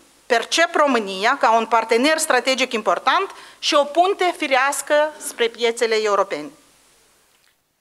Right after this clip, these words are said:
recunoscând totodată că există potențial încă nevalorificat în relațiile economice între cele două state. Recunoscând importanța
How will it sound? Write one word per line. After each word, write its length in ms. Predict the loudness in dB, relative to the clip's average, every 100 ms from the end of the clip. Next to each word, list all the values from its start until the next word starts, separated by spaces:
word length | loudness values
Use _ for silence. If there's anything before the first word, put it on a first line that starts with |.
| _ _
recunoscând 800 | 0 2 2 0 -2 -2 -2 -2
totodată 800 | 0 0 2 2 0 2 0 -2 -4
că 100 | 0
există 680 | 2 0 -2 -2 0 0
potențial 920 | 2 0 2 0 2 2 4 2 2 0
încă 320 | 0 2 2
nevalorificat 1200 | 2 2 2 2 4 4 2 -2 -2 0 0 -2
în 140 | -4 0
relațiile 600 | 2 2 0 -2 -2 0
economice 760 | 0 -2 -4 -4 -4 -2 -2 -4 -14
între 260 | -8 -2 -2
cele 260 | 0 0 2
două 260 | 2 0
state. 400 | -2 -4 -6 -8 -20 _ _ _ _ _ _ _ _ _ _ _ _ _
Recunoscând 760 | -2 0 2 0 0 0 2
importanța 880 | 2 2 2 2 0 2 2 4